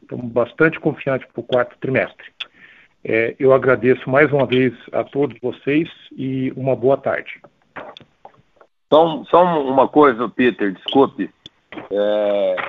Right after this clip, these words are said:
Speaker 2: eu, eu comecei a responder o Tobias e algum problema ocorreu que, que eu não respondi, mas não quero deixar ele sem resposta. Complementando o Faisal,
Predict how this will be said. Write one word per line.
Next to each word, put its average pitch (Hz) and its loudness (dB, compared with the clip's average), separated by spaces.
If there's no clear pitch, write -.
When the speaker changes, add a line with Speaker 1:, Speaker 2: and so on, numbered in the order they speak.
Speaker 2:
eu, 117 0
eu 117 0
comecei 135 2
a 139 6
responder 135 4
o 143 8
Tobias 127 -2
e 101 -2
algum 101 -4
problema 113 4
ocorreu 107 2
que, 101 0
que 92 0
eu 92 -4
não 95 -2
respondi, 101 -2
mas 127 4
não 123 2
quero 123 4
deixar 113 2
ele 107 -4
sem 110 -6
resposta. 98 -2
Complementando 139 4
o 113 -8
Faisal, 113 0